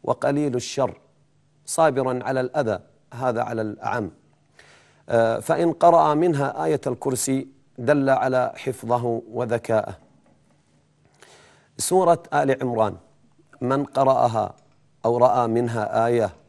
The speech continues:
أو شيئا من ذلك، آه، أو تليت عليه يكون قليل الحظ بين أهله ويرزق ولدا في كبره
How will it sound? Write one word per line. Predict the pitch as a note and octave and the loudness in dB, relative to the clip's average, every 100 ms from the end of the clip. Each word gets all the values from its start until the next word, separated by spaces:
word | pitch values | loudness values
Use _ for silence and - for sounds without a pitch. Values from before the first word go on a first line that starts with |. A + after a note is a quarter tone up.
| _ B2 | _ -8
أو | |
شيئا | A2 C3 B2 A#2 | -6 -6 -6 -4
من | A#2 A2 | -6 -2
ذلك، | A#2 A#2 C#3 - _ _ _ _ _ _ _ _ _ _ _ _ _ _ _ - | 0 0 0 -6 _ _ _ _ _ _ _ _ _ _ _ _ _ _ _ -2
آه، | A#2+ A2+ | 2 2
أو | - B2+ | 2 -2
تليت | B2+ D3+ B2 A#2+ - | -2 -2 0 -2 -2
عليه | C3 D3 C#3 | -2 -2 -4
يكون | C#3+ - D#3 | -6 -2 -2
قليل | - C3 C#3 | -2 -2 0
الحظ | A#2+ A#2 C3 G2+ | -2 -2 -4 -4
بين | A2 B2 A#2 | -4 -4 -4
أهله | - B2 G2 F#2 - _ _ - | -4 -4 -4 -6 -8 _ _ -4
ويرزق | B2 C#3 D3 A#2 C3+ - _ - | -2 0 -2 0 0 0 _ -8
ولدا | A#2+ C#3 C3 C3 C3+ C3+ | -4 -2 -2 -2 -4 -8
في | - C3+ | -6 -6
كبره | C3 B2+ G2 | -4 -6 -6